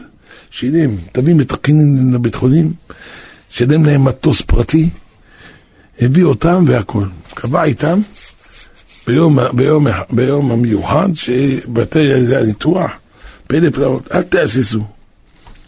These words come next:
ביום שלישי, כ"ג באלול, תשס"א, נקבע הניתוח, בשעה שמונה בבוקר. הוא קיבל את הפנים שלהם ב-, בשמונה וחצי,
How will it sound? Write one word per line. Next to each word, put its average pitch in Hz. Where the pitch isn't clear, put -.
ביום 160
שלישי, 147
כ"ג 165
באלול, 151
תשס"א, 147
נקבע 131
הניתוח, 143
בשעה 113
שמונה 170
בבוקר. 131
הוא -
קיבל 151
את 135
הפנים 139
שלהם 135
ב-, 123
בשמונה 147
וחצי, 175